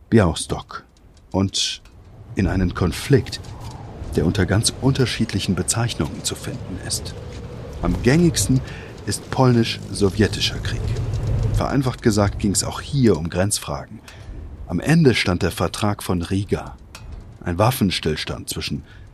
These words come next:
Sowjetrussland, Polen und der Sowjetukraine.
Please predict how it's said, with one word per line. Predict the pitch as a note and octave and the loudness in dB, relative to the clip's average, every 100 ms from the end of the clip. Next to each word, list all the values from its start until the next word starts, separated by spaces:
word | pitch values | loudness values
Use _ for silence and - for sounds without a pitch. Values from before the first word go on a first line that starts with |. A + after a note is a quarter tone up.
| - | -16
Sowjetrussland, | - E2+ F#2+ A2 G2 F#2 - F#2 F2 - - _ _ - | -4 -2 2 2 2 0 0 2 0 0 -8 _ _ -8
Polen | - F#2+ F2 E2 D#2 - - - - - - - | 0 2 4 2 -2 -6 -8 -8 -8 -8 -8 -2
und | F#2 - | -2 0
der | E2 D2 - - - - - - | -2 -2 -6 -10 -12 -12 -12 -6
Sowjetukraine. | - E2 F2 D#2 - E2+ - F#2+ D2 - D#2 D2 | -2 0 0 -4 -6 -10 -6 -6 -6 -6 -8 -10